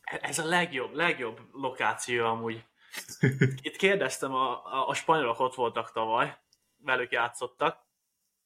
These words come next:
Speaker 1: és mondták, hogy el se gond-, bele se gondolsz, hogy milyen messze van az. <laughs> Tehát, tehát azt mondták, hogy még innen is egy olyan négy-öt óra legalább repülővel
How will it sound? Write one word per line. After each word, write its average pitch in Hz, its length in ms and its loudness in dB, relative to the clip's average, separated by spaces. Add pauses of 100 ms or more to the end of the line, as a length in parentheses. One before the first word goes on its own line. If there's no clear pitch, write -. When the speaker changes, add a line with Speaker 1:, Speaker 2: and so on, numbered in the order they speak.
(200)
Speaker 1:
és - 140 -4
mondták, 127 280 0
hogy 131 300 -2 (1080)
el 165 200 2
se 151 180 -4
gond-, 151 300 -6
bele 180 220 2
se 170 140 -4
gondolsz, 156 340 -4
hogy 127 120 -8
milyen 120 220 -4
messze 113 360 -4
van 110 180 -2
az. 113 300 -6 (500)
<laughs> - 520 -20
Tehát, - 420 -2 (420)
tehát 151 220 0
azt 196 220 -2
mondták, 165 200 0
hogy 170 100 -6
még 156 200 0
innen 151 300 -4
is 127 160 -4
egy 135 120 -4
olyan 135 480 -2 (160)
négy-öt 123 420 2
óra 117 200 2
legalább 107 540 2 (380)
repülővel 104 800 -2